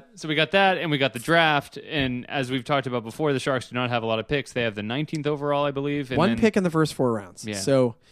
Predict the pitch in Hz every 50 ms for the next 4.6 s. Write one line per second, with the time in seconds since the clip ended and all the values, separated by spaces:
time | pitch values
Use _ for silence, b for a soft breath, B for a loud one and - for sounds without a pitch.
0 | b - 117 117 123 - - 123 113 120 151 147 143 135 127 120 120 120 120 117
1 | 123 123 - - _ - 123 127 123 117 117 113 - 110 110 - - _ _ _
2 | _ _ _ _ _ _ _ _ _ _ _ _ _ _ _ _ _ _ - 123
3 | 131 143 147 147 175 175 175 151 - - 143 139 131 123 110 117 110 117 123 131
4 | 127 - 117 113 - 123 120 117 120 131 139 -